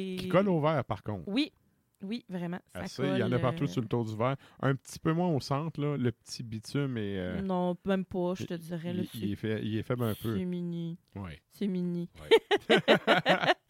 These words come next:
Speaker 1: Et on est, ah, on a un beau côté tropical, on a un côté
Speaker 2: Mhm.
Speaker 1: levure aussi qui est là, un côté,
Speaker 2: Oui.
Speaker 1: m-, euh, euh, le côté mangue, euh, aussi qui est très présent,
Speaker 2: Ben,
Speaker 1: tropical, là,
Speaker 2: pas,
Speaker 1: vraiment,
Speaker 2: pas
Speaker 1: là.
Speaker 2: sucré, mais un, mais un peu, tu sais, c'est pas,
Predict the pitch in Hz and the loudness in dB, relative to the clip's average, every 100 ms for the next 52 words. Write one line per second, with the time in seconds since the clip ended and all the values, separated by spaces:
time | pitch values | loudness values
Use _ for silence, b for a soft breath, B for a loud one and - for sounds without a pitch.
0 | B 285 285 330 247 240 277 320 _ b | B -4 4 6 6 2 -4 -6 _ b
1 | b b b _ - 190 220 208 185 185 | b b b _ -4 4 8 8 6 0
2 | 196 202 190 185 208 190 - 285 349 330 | 0 -4 -4 -2 -2 -4 0 4 6 6
3 | 220 190 190 196 202 190 - 202 160 226 | 4 6 6 8 6 2 2 0 2 4
4 | 233 311 262 220 302 220 - 269 269 208 | 4 4 0 0 -6 -8 -10 -8 -4 0
5 | 208 269 269 208 107 123 175 254 233 202 | 0 0 -2 -2 0 2 2 0 0 -2
6 | - _ _ - 185 180 175 170 175 B | -6 _ _ -4 -2 0 0 -2 -4 B
7 | B B - 170 170 - 196 208 202 247 | B B -6 -6 -6 -2 -2 -2 -4 -2
8 | 247 220 214 240 277 269 254 208 196 190 | -2 0 2 2 0 -4 -2 0 0 2
9 | 190 196 196 - 262 226 - 208 208 180 | 0 0 -4 -6 -8 -6 -6 -8 -4 -2
10 | 180 - 185 127 127 156 165 185 165 175 | -4 -4 -2 0 0 -2 -4 -4 -2 0
11 | 180 175 170 - 135 - 113 110 143 202 | 0 -2 -8 -6 -6 -6 -4 -2 -2 -2
12 | 170 127 113 107 110 - 120 120 127 123 | -2 0 0 0 -2 -4 -4 -2 -2 0
13 | 160 165 139 135 135 107 - | -2 -2 -4 -6 -6 -8 -4